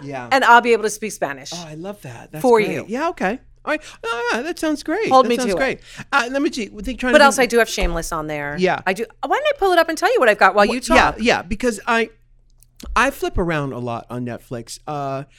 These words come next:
Speaker 1: let's see. What was the last thing? You know what I was watching? Uh, actually, on Hulu, I was watching James Bond movies, uh, last night. I was watching, um, uh, Diamonds Are Forever.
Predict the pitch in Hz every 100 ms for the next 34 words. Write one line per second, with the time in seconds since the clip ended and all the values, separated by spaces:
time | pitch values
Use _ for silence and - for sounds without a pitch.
0 | _ _ _ - 247 165 143 202 - 254
1 | 147 143 143 170 190 - 160 - - 302
2 | 392 170 147 160 165 175 175 - 147 -
3 | 170 165 175 220 247 185 165 151 254 294
4 | 208 127 131 180 - _ _ 160 175 180
5 | 156 143 147 147 - 147 135 131 160 147
6 | 131 - 147 151 127 107 95 110 107 -
7 | 117 110 101 - 113 113 - 107 101 73
8 | 110 113 110 - 113 120 113 107 104 113
9 | _ _ _ _ - - - 147 147 143
10 | 131 - 120 - 123 113 104 104